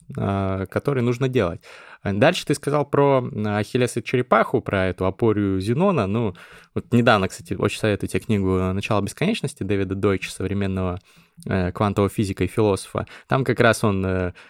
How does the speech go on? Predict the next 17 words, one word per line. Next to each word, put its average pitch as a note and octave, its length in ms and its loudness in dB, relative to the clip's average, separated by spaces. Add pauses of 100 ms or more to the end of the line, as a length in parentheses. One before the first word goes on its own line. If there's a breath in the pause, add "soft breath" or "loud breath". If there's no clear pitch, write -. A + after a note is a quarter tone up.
(160 loud breath)
э, F2 880 -4 (240)
полемизировал G#2+ 800 2
с, - 220 -14
э, F#2 360 -2 (260 loud breath)
всеми G#2 560 2
любителями G#2 600 2
привести, G#2 720 0 (280 loud breath)
э, F#2 400 -4
в - 60 -20
качестве G2+ 320 -4
примера, G2 640 0 (240 soft breath)
э, - 220 -6
вот F#2 240 -6
эти G2 140 -6
вот F#2+ 140 -2
апории G#2 360 2
Зенона, B2 540 2